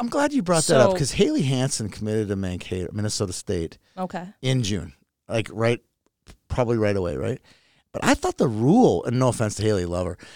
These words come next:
Speaker 1: but I thought the rule was, uh, they couldn't commit until August first.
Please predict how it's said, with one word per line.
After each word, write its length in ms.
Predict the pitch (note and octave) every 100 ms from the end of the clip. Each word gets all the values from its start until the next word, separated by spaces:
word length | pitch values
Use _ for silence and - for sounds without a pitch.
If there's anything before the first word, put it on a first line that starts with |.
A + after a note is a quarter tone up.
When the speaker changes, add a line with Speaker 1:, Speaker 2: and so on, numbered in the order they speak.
| - -
Speaker 1:
but 260 | C3+ B2 _ _ _ _ _
I 220 | A#2+ G3+
thought 220 | C#4 E4+
the 100 | -
rule 240 | D3+ C3+ G#3
was, 180 | G3 G#2
uh, 80 | C3
they 80 | B2+
couldn't 360 | - E3 D3
commit 540 | - A#2 G#2+ D#3 - -
until 240 | F#2 - -
August 420 | F#2 G#2+ C#2 -
first. 460 | - - - -